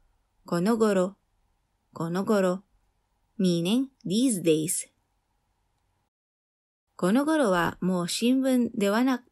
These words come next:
て、インターネットでニュースを見ています。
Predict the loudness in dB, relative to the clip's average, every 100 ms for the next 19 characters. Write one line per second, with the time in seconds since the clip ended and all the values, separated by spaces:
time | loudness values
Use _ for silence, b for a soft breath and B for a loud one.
0 | -4 0 0 -2 b b b _ -2 0
1 | 0 0 0 0 0 0 -2 -2 -2 0
2 | 0 0 0 0 -2 -4 -4 -4 -4 -4
3 | -4 -6